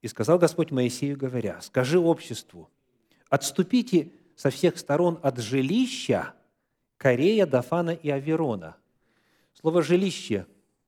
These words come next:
в каком числе? В единственном или множественном? Ну, вот смотрите.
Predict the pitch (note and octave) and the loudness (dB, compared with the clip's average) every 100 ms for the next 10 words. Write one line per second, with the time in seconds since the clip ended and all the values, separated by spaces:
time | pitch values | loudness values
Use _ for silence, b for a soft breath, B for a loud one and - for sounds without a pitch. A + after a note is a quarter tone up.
0 | _ _ _ _ _ _ _ _ - C3 | _ _ _ _ _ _ _ _ -4 0
1 | E3 C#3 - - F#2+ - _ _ _ _ | 0 -2 -8 -8 -8 -8 _ _ _ _
2 | _ _ _ _ _ _ _ _ _ A2+ | _ _ _ _ _ _ _ _ _ -6
3 | A#2 E3 E3 C3 A#2+ A#2 G#2+ A2+ G2+ F#2+ | -2 0 -2 -4 -4 -4 -4 -6 -10 -12
4 | - F2 D#2 _ _ _ _ _ _ _ | -18 -20 -20 _ _ _ _ _ _ _
5 | _ _ _ _ _ _ _ _ _ _ | _ _ _ _ _ _ _ _ _ _
6 | _ _ G#2 F#2+ - _ _ _ - D3+ | _ _ -18 -16 -16 _ _ _ -8 -4
7 | A2+ - F#2 | -4 -6 -14